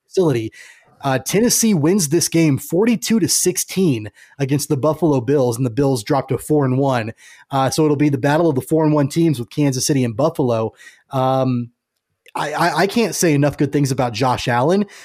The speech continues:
uh, but that result is a little bit shocking to me. I know Tennessee's a good football team, but I would have thought they would have been a little bit rusty and it would have been more of a game. It really wasn't as Tennessee won that game. Weston, your thoughts on the upcoming Monday night game against Buffalo?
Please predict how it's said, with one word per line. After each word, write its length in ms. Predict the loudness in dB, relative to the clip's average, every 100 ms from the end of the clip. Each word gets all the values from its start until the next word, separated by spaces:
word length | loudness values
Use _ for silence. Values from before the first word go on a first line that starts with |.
| -10
uh, 180 | -2 0
but 180 | 0 -4 -6 -4
that 260 | 0 0 2
result 400 | 0 2 0 0
is 100 | 0
a 40 |
little 120 | 0
bit 140 | -2 -4
shocking 440 | -2 0 0 -2
to 100 | -4
me. 100 | -4
I 80 | -2
know 140 | 0 0
Tennessee's 460 | 0 -2 -2 -4
a 60 | -2
good 160 | -2
football 300 | -2 -2 -4
team, 320 | -4 -8 -8 -8 -16 -10
but 100 | -2
I 60 | 0
would 120 | 2
have 60 | 0
thought 120 | 0
they 80 | 0
would 120 | 0
have 60 | 0
been 100 | 0
a 40 |
little 160 | 0 0
bit 140 | -4
rusty 420 | -2 -2 -2 -6
and 100 | -6
it 40 | -6
would 100 | -4
have 60 |
been 100 | -2
more 180 | 0 -2
of 60 | -2
a 60 |
game. 380 | -2 0 0 -4 -14 -8
It 140 | -4 0
really 240 | 2 2
wasn't 400 | 0 0 0 -4
as 80 | -4
Tennessee 360 | -4 -4 -4
won 200 | -2 -2
that 180 | -2 -2
game. 260 | 0 0 -2 -12 -12 -2
Weston, 300 | -2 0 0
your 120 | 0
thoughts 280 | 0 0 0
on 80 |
the 100 | 2
upcoming 300 | 0 0 0
Monday 160 | 0 0
night 160 | -2 -2
game 180 | -2
against 240 | -2 -4 -2
Buffalo? 420 | -2 -2 -6